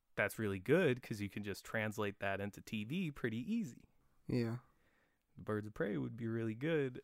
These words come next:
Speaker 1: as, like, a, a T V show.
Speaker 2: And we're not talking about the old one.
Speaker 1: We are not.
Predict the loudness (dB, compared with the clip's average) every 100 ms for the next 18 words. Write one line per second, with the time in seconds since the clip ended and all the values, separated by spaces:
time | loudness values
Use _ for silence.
0 | -6 -6 -4 -6 -6 -8 -20 _ _ _
1 | _ _ _ _ -6 -2 -2 -2 -4 -2
2 | -4 -4 -6 -6 -8 -12 _ _ _ _
3 | 0 8 10 12 10 12 10 10 8 8
4 | 8 6 4 0 _ _ _ _ _ _
5 | _ -20 -18 -18 -18 -20 -20 -20 -6 -2
6 | 0 2 0 0